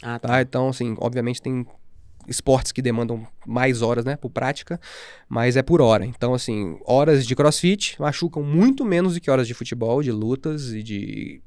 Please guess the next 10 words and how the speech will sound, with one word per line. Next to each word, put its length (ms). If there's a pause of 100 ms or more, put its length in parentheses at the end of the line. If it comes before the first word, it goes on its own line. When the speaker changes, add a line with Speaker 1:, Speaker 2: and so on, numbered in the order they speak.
Speaker 2:
basquete, 800
enfim. 320 (840)
Então, 600 (240)
mas 200
claro 460
que 460 (160)
tem 180
que 140
ser 600 (300)
guiado 600